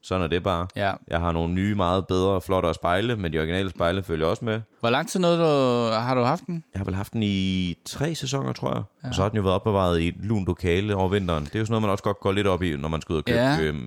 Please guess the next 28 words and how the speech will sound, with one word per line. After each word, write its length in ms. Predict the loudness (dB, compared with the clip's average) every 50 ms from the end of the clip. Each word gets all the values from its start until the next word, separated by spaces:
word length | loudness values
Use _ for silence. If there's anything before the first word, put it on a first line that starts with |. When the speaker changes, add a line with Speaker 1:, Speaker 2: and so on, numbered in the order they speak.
| -8
Speaker 1:
maskineri. 520 | -8 -8 -8 -8 -8 -6 -6 -6 -6 -6 -8 -8
Speaker 2:
Men 120 | -8 -4
det 100 | 0 0
er 40 | 2
da 80 | 2
alligevel 300 | 2 2 2 2 2 2
hurtigt, 280 | 2 2 0 2 2 0
at 240 | 0 0 0 -2 -2
du, 220 | -2 -2 0 0 2
øh, 20 |
<clears throat> 0 | 2
Speaker 1:
Jeg 380 | 2 0 0 0 0 -2 -2 -6 -8 -12 -16 -18 -16 -16 -18 -14 _ -4
har 320 | -2 0 0 0 0 0 0
Speaker 2:
parkerer, 380 | 0 0 2 2 2 2 2 2 0
Speaker 1:
bare 40 | 0 -2
Speaker 2:
parkerer 360 | -2 -2 0 2 2 4 4
den 180 | 4 2 2 2
drøm 260 | 2 0 0 2 0
der. 220 | 0 0 -2 -4 -8 _ _ -6
Speaker 1:
Jeg 200 | -6 -6 -6 -6
kan 120 | -8 -6
bare, 400 | -4 -2 -2 -2 -2 -4 -4 -6 -4
jeg 100 | -2 -2
har 60 | -2 0
bare 180 | 0 0 -2
indset, 400 | -2 -4 -4 -4 -4 -4 -4 -4
at, 280 | -4 -6 -6 -6 -4 -2 0
øh, 400 | 2 2 2 2 2 0 -2 -2